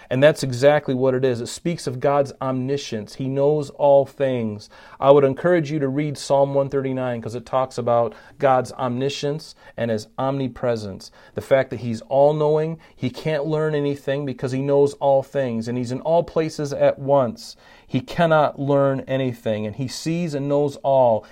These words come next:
Even when the lights are turned out and you're on a remote part of the world, the Lord is with you there. But his flame of fire, his eyelids. I love what it says in Psalm eleven,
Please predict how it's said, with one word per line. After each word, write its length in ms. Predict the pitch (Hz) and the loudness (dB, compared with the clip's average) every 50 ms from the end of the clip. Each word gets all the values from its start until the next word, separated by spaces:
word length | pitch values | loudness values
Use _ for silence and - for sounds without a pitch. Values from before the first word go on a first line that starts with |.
| - | -6
Even 300 | - 165 175 165 190 185 | -4 -2 0 2 2 2
when 100 | 175 170 | 2 2
the 80 | 160 151 | 2 2
lights 380 | 147 151 151 160 160 - - | 4 4 4 4 2 -2 -4
are 60 | 156 143 | -6 -6
turned 340 | - - 160 151 147 143 | -4 -4 -4 -2 0 2
out 320 | 139 139 135 127 117 - - - - - | 2 4 4 4 2 2 0 -6 -14 -8
and 120 | - 131 | -6 -2
you're 160 | 139 139 143 143 | 2 4 4 4
on 120 | 139 135 | 4 4
a 60 | 131 | 2
remote 340 | 127 123 123 135 143 151 143 | 0 0 2 2 2 2 0
part 220 | - - 139 139 | 2 4 4 6
of 80 | 143 135 | 6 4
the 80 | 143 139 | 0 0
world, 500 | 131 135 135 127 123 120 117 113 113 - - - - | 0 0 2 2 2 0 -2 -6 -10 -14 -18 -20 -14
the 180 | - - 117 | -8 -4 -2
Lord 360 | 113 120 131 131 131 131 123 - | 2 4 4 4 4 4 0 -2
is 160 | - 117 107 110 | -6 -8 -6 -4
with 300 | 113 120 120 117 - - | -4 -4 -4 -4 -4 -4
you 160 | 110 110 110 | -2 -2 0
there. 420 | 107 110 110 107 107 101 95 107 - - - - - - - | 0 0 2 2 2 0 -2 -4 -8 -16 -20 -20 -14 -6 -4
But 160 | 120 117 117 | -4 -4 -2
his 300 | - 143 131 127 117 - - - - - _ | 0 0 0 0 0 -4 -10 -20 -20 -20 _
flame 500 | - - - 143 151 160 165 170 165 123 | -12 -4 0 2 4 4 4 2 0 -2
of 140 | - 131 117 | -2 -4 -4
fire, 440 | - - - 135 131 127 120 110 104 | 0 4 6 8 8 8 6 4 2
his 180 | 110 113 107 - | 0 -2 -2 -4
eyelids. 600 | - 120 127 135 139 135 127 117 110 101 98 101 | -4 -2 2 4 4 4 4 2 2 0 0 0
I 60 | 123 127 | 2 4
love 180 | 131 143 151 | 6 6 6
what 140 | 147 151 139 | 6 4 2
it 60 | 131 | 0
says 280 | - - - 143 143 139 | 0 0 2 2 2 2
in 100 | 135 127 | -2 -8
Psalm 320 | 127 - - 143 135 135 131 | -6 -4 -2 0 0 2 2
eleven, 560 | 127 127 131 139 147 139 123 110 101 98 | 2 4 6 6 6 6 2 -2 -4 -6